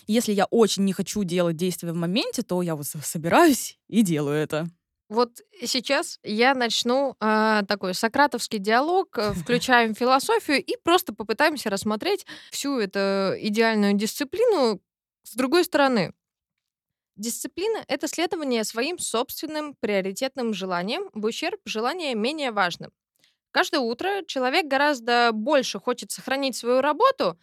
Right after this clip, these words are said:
Speaker 2: чем поспать ещё пару часов. Разве здесь есть чему учиться? Разве ему нужно тренировать вот это желание хотеть сохранить работу?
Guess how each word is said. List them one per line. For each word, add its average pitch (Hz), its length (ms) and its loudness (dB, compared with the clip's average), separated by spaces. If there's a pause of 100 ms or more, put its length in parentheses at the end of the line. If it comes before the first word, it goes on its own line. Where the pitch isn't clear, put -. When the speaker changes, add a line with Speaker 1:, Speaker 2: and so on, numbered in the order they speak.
(160)
Speaker 2:
чем 415 240 0
поспать - 480 -2
ещё 214 360 -2
пару 247 300 2
часов. 226 400 -4 (400)
Разве 277 360 2
здесь 262 360 -2
есть 415 220 2
чему 262 420 -2
учиться? - 540 -8 (180)
Разве 269 320 2
ему 277 160 -2
нужно 330 500 0
тренировать 262 800 4
вот 226 220 0
это 226 160 -2
желание 285 500 2
хотеть 240 460 -2
сохранить 208 500 -4
работу? 208 580 0